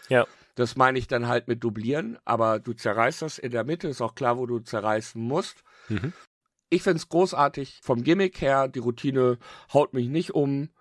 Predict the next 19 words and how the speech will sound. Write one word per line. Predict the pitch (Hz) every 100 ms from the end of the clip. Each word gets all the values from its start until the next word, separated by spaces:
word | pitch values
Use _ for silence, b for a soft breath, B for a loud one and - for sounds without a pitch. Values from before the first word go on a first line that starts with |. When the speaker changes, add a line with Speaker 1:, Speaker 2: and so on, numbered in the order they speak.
| _ _ _ _ _ _
Speaker 2:
Und | - 98
wenn | 117
man | 120 117 117
sagt, | - 123 113 -
„Ach, | 131 - -
mich | 131
interessieren | 123 120 120 - 147 139
solche | 127 120 117
Arten | 120 117
von | 127 113
Effekten, | 107 - 180 - 107
ich | 104
weiß | 113 113
nicht, | 110
wie | 117 110
ihr | 143
das | 113 95
so | - 98 101 -
angeht“, | 110 113 110 123 156